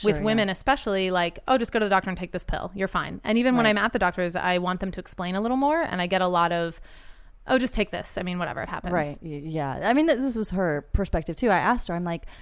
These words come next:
Speaker 2: "This is the second one in six months. What's going on? That's not normal." For, like, "I don't think that's normal." And she's like, "Oh, no, it's totally normal." She's like, "You're, uh, you know, a young woman who's sexually active."
Speaker 1: Yeah, and I just,
Speaker 2: And I'm
Speaker 1: I
Speaker 2: like,
Speaker 1: don't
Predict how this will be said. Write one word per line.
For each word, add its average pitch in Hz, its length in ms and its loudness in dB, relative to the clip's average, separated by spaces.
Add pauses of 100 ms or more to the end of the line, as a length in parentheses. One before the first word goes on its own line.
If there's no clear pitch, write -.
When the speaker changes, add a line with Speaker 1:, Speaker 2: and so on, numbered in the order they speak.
(420)
Speaker 2:
"This 190 180 -4
is 277 80 -6
the 240 100 -6
second 165 400 -6
one 180 140 -4
in 165 80 -4
six - 320 -6
months. 220 320 -4
What's 160 160 -8
going 147 320 -2
on? 269 200 0
That's 135 220 -6
not 147 160 -4
normal." 208 460 0
For, - 240 -12 (160)
like, 127 340 -6
"I 143 100 -8
don't 202 200 -6
think 139 160 -8
that's 135 220 -10
normal." 139 340 -6
And 175 120 -4
she's 190 200 -6
like, 214 160 -6
"Oh, 330 80 -4
no, 359 160 -2
it's 147 100 -6
totally 214 240 -2
normal." 208 240 -4
She's - 160 -10
like, 170 160 -4
"You're, 180 340 -2
uh, - 200 -6
you 180 160 -4
know, 165 180 -2
a 160 60 -2
young 175 180 -2
woman 170 160 -4
who's 165 140 -6
sexually 156 320 -6
active." - 360 -6 (440)
Speaker 1:
Yeah, 247 260 2
and 240 80 2
I 233 80 4
just, 233 160 -2
Speaker 2:
And 214 100 2
I'm 254 80 8
Speaker 1:
I 294 40 8
Speaker 2:
like, 285 100 6
Speaker 1:
don't - 80 -8